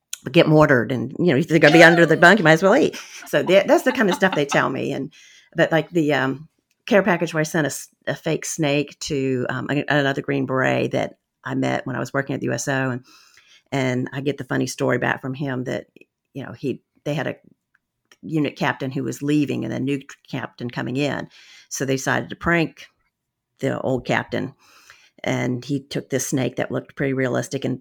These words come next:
they put it, um, in his boot. Well, he's seasoned veteran. He, he looks and he knows immediately it's,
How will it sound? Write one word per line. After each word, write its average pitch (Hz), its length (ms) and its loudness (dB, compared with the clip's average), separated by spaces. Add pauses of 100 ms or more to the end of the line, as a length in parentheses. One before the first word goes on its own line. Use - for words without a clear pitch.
(120)
they 123 100 -6
put - 180 -6
it, - 200 -6 (400)
um, 123 360 -4
in 131 100 0
his 127 100 -4
boot. 233 300 2 (140)
Well, 123 280 0
he's 214 300 -4 (120)
seasoned 143 420 -2
veteran. 127 360 -2
He, 143 180 -2
he 160 200 -2
looks 139 300 0
and 123 80 -4
he 151 100 4
knows 127 220 -2
immediately 123 440 -4
it's, - 200 -10